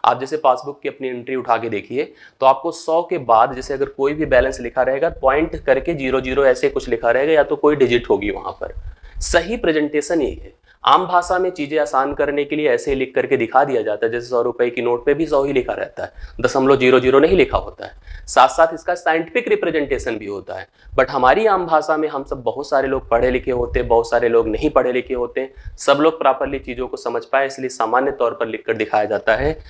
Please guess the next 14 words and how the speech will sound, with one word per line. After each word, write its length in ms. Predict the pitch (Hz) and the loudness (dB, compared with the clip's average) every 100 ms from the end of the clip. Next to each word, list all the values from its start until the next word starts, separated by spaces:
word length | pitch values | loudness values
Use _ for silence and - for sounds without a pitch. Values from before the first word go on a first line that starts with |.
| - - | -18 -2
लेकिन 220 | 131 156 | 0 0
सही 280 | 143 143 185 | 0 0 2
जानकारी 540 | 160 135 127 123 127 - | 2 0 0 0 0 -6
ये 120 | 113 | -6
है 200 | 131 156 - - - | -4 -4 -6 -14 -14
कि 60 | - | -2
जब 240 | 147 147 | 0 0
भी 120 | 143 202 | -2 -6
किसी 240 | 160 165 | -4 -4
संख्या 380 | 147 135 135 139 | -4 -6 -4 -4
को 120 | 135 | -2
लिखा 280 | 110 107 135 | -4 0 0
जाता 380 | 123 107 107 104 | 2 2 2 0
है 200 | 127 | 0